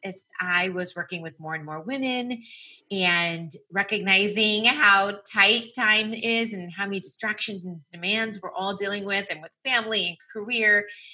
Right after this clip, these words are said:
And I was just pulled this way kind of personally and professionally. And so now I speak on the topic all over the country.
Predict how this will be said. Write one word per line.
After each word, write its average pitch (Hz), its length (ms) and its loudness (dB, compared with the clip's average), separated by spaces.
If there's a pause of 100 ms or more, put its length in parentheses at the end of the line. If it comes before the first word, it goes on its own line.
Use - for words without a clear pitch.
(200)
And 185 420 2 (120)
I 196 100 -4
was 190 220 0
just - 300 -6 (160)
pulled 285 260 -2
this 269 240 -2
way 202 360 4
kind 180 140 -4
of 175 60 -4 (100)
personally 247 560 -4
and 185 200 -4
professionally. 175 800 -6 (420)
And 180 260 -6 (140)
so 196 180 -8
now 202 520 4
I 160 140 0
speak - 580 -6 (100)
on 220 140 -2
the 220 100 -2
topic 214 640 -2 (100)
all 170 240 -10
over 190 240 -4
the 180 120 -6
country. 226 680 -2